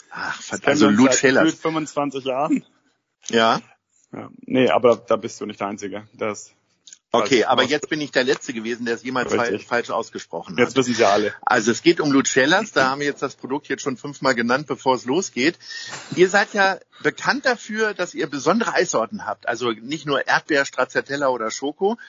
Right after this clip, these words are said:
Speaker 1: Was ist denn jetzt gerade so der Renner?
Speaker 2: Ähm, tatsächlich, erstaunlicherweise geht zum Beispiel gebrannte Mandel das ganze Jahr sehr gut,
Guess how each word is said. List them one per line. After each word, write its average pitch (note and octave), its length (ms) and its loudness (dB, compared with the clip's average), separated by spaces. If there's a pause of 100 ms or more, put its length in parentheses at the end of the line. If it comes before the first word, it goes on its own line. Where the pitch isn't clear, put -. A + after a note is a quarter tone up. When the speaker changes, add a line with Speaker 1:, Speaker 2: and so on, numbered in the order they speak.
(220)
Speaker 1:
Was E3 180 0
ist F#3 160 -8
denn F#3 140 -2
jetzt E3+ 320 -2
gerade E3+ 320 0
so D#3+ 100 -2
der C#3+ 240 0
Renner? A#2 260 2 (1120)
Speaker 2:
Ähm, D3 360 2
tatsächlich, F3+ 500 2
erstaunlicherweise D3 840 4
geht C#3 160 4
zum C3+ 120 2
Beispiel C#3 320 2
gebrannte C3 400 0
Mandel C#3+ 340 2
das C3 140 -4
ganze B2+ 260 -6
Jahr A#2+ 180 0
sehr B2 140 -2
gut, C#3 240 -6